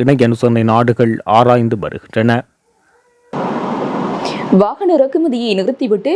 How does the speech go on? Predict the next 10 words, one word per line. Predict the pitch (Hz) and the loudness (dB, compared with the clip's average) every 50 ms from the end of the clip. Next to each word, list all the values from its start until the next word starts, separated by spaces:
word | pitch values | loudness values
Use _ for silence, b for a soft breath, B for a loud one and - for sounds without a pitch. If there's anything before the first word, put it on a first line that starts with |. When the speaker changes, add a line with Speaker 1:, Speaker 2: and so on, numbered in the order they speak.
| 427 403 | 0 0
Speaker 2:
பட்டினியில் | 349 269 269 415 415 392 349 285 247 233 | -2 -2 -2 -4 -6 -6 -4 -4 -2 -2
இருக்கும் | 240 240 240 277 233 190 185 | -2 -2 -4 -4 -4 -4 -4
மக்களுக்கு | 214 - 277 247 226 226 226 226 | -4 -2 -2 -2 -2 -2 -2 -4
உணவு | 247 262 247 254 220 175 | -4 -4 -4 -4 -2 -2
வழங்குங்கள் | 185 214 277 349 311 262 247 220 170 165 | -2 -2 -2 -2 -2 -2 -2 -2 -2 -4
என்று | 165 - - 302 381 480 B B B B B B - 240 226 | -6 -4 -2 -2 0 -2 B B B B B B -2 0 0
மலையக | 233 277 339 370 381 370 277 | 2 0 0 0 0 0 0
மக்கள் | 269 269 - 262 240 220 | -2 -2 -2 -2 -2 -2
முன்னணியின் | 214 220 247 247 233 240 233 233 269 | -2 -4 -4 -4 -4 -4 -4 -4 -2
பிரதி | 294 294 269 403 | -2 0 0 0